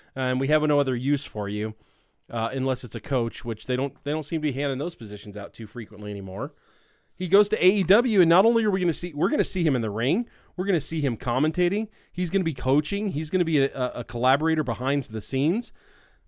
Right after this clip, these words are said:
W-, this, this, this could be a game changer right now by bringing this one guy in. Not to mention the show he's going to be commentating on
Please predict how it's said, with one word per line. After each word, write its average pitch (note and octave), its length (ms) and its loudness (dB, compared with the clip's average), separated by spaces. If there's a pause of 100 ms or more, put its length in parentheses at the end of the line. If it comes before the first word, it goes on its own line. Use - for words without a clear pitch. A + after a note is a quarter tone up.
(160)
W-, F3 240 -8
this, A#3+ 280 2
this, C4 340 2
this A#3 300 0
could D#4+ 200 2
be A3 360 0
a D#3 120 2
game E3 320 2
changer C3+ 380 0
right A2 220 -2
now G#2+ 240 -8 (120)
by C3+ 140 2
bringing G#3+ 320 2
this A3+ 180 -2
one G#3+ 220 2
guy A3 200 2
in. C#4+ 340 -4 (260)
Not F#3+ 300 4
to A3 120 6
mention A#3 600 6 (320)
the D#3 160 2
show B3 460 4
he's F#3+ 300 0
going F3 360 2
to D#3 140 -4
be C#3+ 220 -4
commentating C3+ 800 0
on C3 260 0